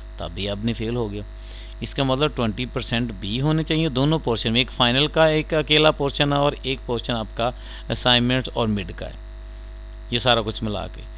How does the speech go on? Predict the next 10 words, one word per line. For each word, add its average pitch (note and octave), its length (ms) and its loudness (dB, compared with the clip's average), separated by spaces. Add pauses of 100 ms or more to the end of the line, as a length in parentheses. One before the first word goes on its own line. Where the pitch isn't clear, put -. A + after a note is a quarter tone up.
(320)
तो C3 60 -2
इन C3+ 160 2
दोनों D#3 260 2
के F3 80 0
अंदर D#3+ 200 4
separate B2 500 0
अलग-अलग D#3 720 0
ट्वेंटी B2 380 0
भी G#2 340 -4
हों E3 340 2